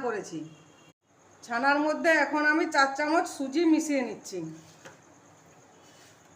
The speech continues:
এখন আমি এই সুজি মিশানো ছানাটাকে আধ ঘন্টার মতো রেখে দিব। সিরাপের মধ্যে আমি তিন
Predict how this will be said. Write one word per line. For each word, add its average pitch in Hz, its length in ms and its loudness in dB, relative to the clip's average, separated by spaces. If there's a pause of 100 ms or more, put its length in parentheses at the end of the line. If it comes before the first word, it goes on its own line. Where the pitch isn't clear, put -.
(140)
এখন 269 180 0 (120)
আমি 320 160 2 (140)
এই 320 80 2 (100)
সুজি 285 340 -2
মিশানো 302 340 0 (120)
ছানাটাকে 294 640 2 (680)
আধ 254 100 2 (100)
ঘন্টার 302 380 2
মতো 320 140 2 (120)
রেখে 269 260 4
দিব। 180 120 -4 (2250)
সিরাপের 302 580 2
মধ্যে 294 260 4 (180)
আমি 311 180 4 (420)
তিন 269 120 -4